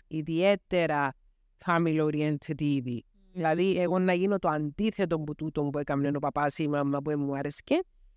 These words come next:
Speaker 1: και την αγάπη που μου έδωσαν ή μου έδωσαν ο ένας γονιός, θα τη δώσω στα παιδιά. Υπάρχει όμως η περίπτωση του να ακολουθήσουν το παράδειγμα. Σε όλες τις συ-,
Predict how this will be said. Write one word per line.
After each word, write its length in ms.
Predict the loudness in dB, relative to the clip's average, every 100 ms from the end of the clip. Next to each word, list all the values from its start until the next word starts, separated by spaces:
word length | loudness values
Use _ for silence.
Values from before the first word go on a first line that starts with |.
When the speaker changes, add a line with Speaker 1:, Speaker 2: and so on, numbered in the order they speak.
| _ _
Speaker 1:
και 140 | -4
την 180 | -2 0
αγάπη 480 | 2 4 4 4 0
που 80 | 2
μου 440 | 2 2 0 0
έδωσαν 760 | -2 0 0 2 2 4 2 -2 _
ή 160 | -4 0
μου 220 | 0 0
έδωσαν 640 | 0 -2 -6 0 2 2
ο 60 | 0
ένας 220 | 0 -2
γονιός, 300 | 0 0 2
θα 80 | 0
τη 80 | 0
δώσω 220 | 0 -2
στα 160 | 0 0
παιδιά. 340 | 0 -4 -6 -10 _ _ _ _
Υπάρχει 540 | -2 4 4 4 0
όμως 360 | 0 0 -4 -8 _ _ _
η 120 | -4
περίπτωση 640 | 2 2 0 -4 -6 -4 -6
του 140 | 0 2
να 120 | 2 2 2 2 2 2 -2 _
ακολουθήσουν 680 | -4 -2 0 0 -2 -2 0
το 80 | 2
παράδειγμα. 440 | 4 4 2 -4 -16 _ _ _ _ _ _ -12
Σε 240 | -10 -2 4
όλες 340 | 6 6 2
τις 160 | -4 -8
συ-, 400 | -6 -4 -4